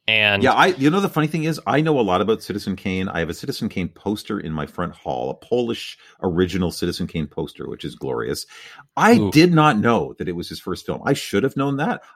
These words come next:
Speaker 2: It's, it's impossible to believe when you consider what it is.
Speaker 1: If you wanna ever feel bad about your life accomplishments, know that he directed it at twenty-five.
Speaker 2: Oh, jeez.
Speaker 1: He was twenty-five years old. He had already been directing Shakespeare plays at age twenty-two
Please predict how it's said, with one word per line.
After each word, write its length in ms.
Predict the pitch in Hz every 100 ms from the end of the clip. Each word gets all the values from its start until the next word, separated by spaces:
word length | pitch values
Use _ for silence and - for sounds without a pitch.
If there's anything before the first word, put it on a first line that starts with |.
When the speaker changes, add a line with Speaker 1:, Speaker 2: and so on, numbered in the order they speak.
| _
Speaker 2:
It's, 220 | 151 151 -
it's 160 | 139
impossible 600 | 139 151 - 294 - 113 -
to 80 |
believe 440 | 82 151 123 - -
when 120 | 76
you 80 | 73
consider 400 | 82 - 95 73
what 160 | 71
it 100 | 65
is. 440 | 80 - - - - -
Speaker 1:
If 440 | 113 113 - - -
you 200 | 117 120
wanna 220 | 120 120
ever 280 | 113 117 117
feel 180 | 127 110
bad 280 | 107 117
about 180 | 120 110
your 100 | 107
life 220 | 107 107
accomplishments, 800 | 135 131 127 143 - 147 147 - -
know 300 | 110 117 117
that 160 | 117
he 120 | -
directed 420 | 107 104 110 127 131
it 200 | 123 _
at 220 | - -
twenty-five. 880 | - - 117 117 - 110 101 95 92 -
Speaker 2:
Oh, 40 |
jeez. 720 | - - - 67 60 - - _ _
Speaker 1:
He 80 | 120
was 120 | -
twenty-five 540 | - 120 120 - 117
years 220 | 107 107 101
old. 340 | 104 98 117
He 120 | 120
had 80 | 113
already 240 | 117 113
been 160 | 110 113
directing 720 | 110 107 - 110 104 104 104 - -
Shakespeare 420 | - 120 - 110
plays 400 | - 107 101 95 113
at 80 |
age 320 | 110 117 - -
twenty-two 840 | - 127 117 - - 107 104